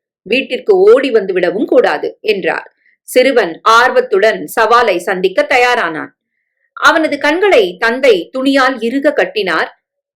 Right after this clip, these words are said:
பிறகு தந்தை திரும்பி செல்லும் காலடி ஓசை மெல்ல மெல்ல மறைந்தது.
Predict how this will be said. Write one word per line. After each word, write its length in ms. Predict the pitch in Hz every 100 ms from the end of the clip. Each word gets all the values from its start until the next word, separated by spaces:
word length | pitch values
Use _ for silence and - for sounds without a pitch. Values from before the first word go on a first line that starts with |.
| _
பிறகு 680 | 277 254 247 254 208 - _ -
தந்தை 440 | 233 262 254 190
திரும்பி 420 | 262 277 277 277 277
செல்லும் 360 | 220 214 185
காலடி 440 | 175 214 233 233 196
ஓசை 540 | 175 175 214 175 -
மெல்ல 400 | 180 208 226 240
மெல்ல 540 | 196 185 208 214 208 -
மறைந்தது. 680 | 190 202 214 175 - -